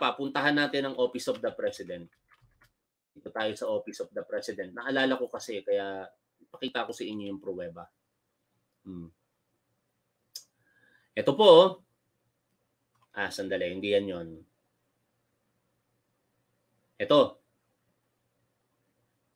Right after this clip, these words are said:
Ay, hindi pa rin. Saan ko ba nakita yon? Di ko maalala bigla.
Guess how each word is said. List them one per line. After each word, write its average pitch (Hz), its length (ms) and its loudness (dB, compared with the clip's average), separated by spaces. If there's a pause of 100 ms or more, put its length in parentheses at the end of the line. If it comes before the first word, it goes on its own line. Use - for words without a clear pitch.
(180)
Ay, 104 160 -2
hindi 110 160 -2
pa 117 160 2
rin. 90 280 -2 (1400)
Saan 165 240 0
ko 165 80 4
ba 151 80 6
nakita 135 480 2
yon? 90 240 -2
Di 101 80 -8
ko 117 80 -6
maalala 104 480 0
bigla. 90 320 -8